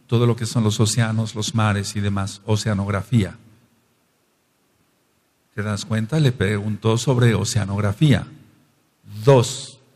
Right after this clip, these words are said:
le preguntó sobre astronomía, no astrología, sobre astronomía. Tres, le preguntó sobre meteorología.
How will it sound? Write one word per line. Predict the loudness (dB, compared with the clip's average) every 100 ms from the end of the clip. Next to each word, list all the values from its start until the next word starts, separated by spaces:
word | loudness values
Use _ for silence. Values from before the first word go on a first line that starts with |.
| _ _ -2
le | 0
preguntó | 2 0 2 2 2
sobre | 2 2 2 2
astronomía, | 2 0 0 2 2 4 4 6 6 4 0 -6
no | -2 2 2
astrología, | 2 0 0 2 0 2 0 0
sobre | -4 -4 -4
astronomía. | -6 -4 -2 0 2 2 0 -4 -20 _ _ _ _ _ _ _ _ _ _ _ _ _ _
Tres, | 6 8 6 -4 -12 -18 -20 _ _ _ _ _ _ -2
le | -2
preguntó | 0 -2 0 -2 0 0
sobre | 2 0 0 0
meteorología. | 0 2 0 2 2 2 2 0 2 2 2 -2